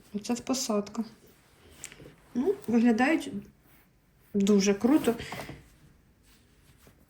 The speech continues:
знаючи, скільки вони коштують. Офігезні. Тут розмір L X L.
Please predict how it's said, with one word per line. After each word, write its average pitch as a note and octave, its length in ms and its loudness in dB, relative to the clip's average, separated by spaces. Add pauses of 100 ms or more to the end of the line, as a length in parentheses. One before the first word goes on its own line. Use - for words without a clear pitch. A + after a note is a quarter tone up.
(200)
знаючи, A3+ 420 6
скільки A3 380 0
вони G#3 240 8
коштують. - 540 -6 (1400)
Офігезні. A3 720 4 (1120)
Тут A3+ 180 -4
розмір A#3 400 -2
L B3+ 400 -2
X - 320 -6
L. F#3+ 200 -2